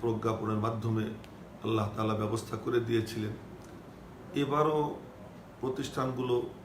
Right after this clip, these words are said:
বন্ধ হ-, ঘোষণা হওয়ার পর থেকে আমরা আমাদের চেষ্টা অব্যাহত রেখেছি। তো ফলে, আহ, অনেকেই আমাদের কাছে, আহ, ফোন করেন,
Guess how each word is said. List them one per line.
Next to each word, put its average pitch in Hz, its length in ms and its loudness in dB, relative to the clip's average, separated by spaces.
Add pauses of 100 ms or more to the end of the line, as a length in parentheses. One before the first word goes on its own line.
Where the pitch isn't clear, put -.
বন্ধ 123 240 2
হ-, 120 320 2
ঘোষণা 120 320 0
হওয়ার 120 340 6
পর 120 120 6 (120)
থেকে 117 300 2 (680)
আমরা 120 280 6
আমাদের 117 400 4
চেষ্টা 131 320 0
অব্যাহত 117 480 2
রেখেছি। 113 520 0 (800)
তো 117 100 -6 (100)
ফলে, 131 380 2 (800)
আহ, 120 480 2
অনেকেই 143 600 2
আমাদের 131 380 4
কাছে, 123 420 0 (400)
আহ, 117 280 -2 (160)
ফোন 127 160 -2
করেন, 113 320 6